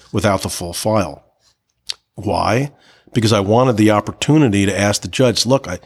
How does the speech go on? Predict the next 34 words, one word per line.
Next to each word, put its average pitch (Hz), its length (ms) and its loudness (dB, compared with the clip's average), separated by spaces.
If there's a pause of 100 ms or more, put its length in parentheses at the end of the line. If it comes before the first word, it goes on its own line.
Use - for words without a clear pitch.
(140)
still - 220 -6
haven't 101 200 0
gotten 95 240 -2
all 92 100 -4
these 95 160 -4
materials. 104 640 0 (260)
I'm 101 160 0
gonna 101 140 2
need 98 160 0
a 90 60 -4
second 98 460 -2
day." 95 320 -2 (400)
<clears throat> - 120 0
And 143 180 4
that 131 120 2
would 117 120 -2
give 113 140 0
me 110 120 0
two - 220 -2
cracks 107 460 -4
at 92 80 -10
him, 98 60 -8
which 104 140 -10
was 147 100 -6
a 135 40 -10
pretty 180 260 -10
big 110 300 -6
deal. 92 380 -10
And 113 400 0 (340)
it 131 100 0
was 120 140 2
also, 131 600 2
you 117 120 -4
know, 107 160 -2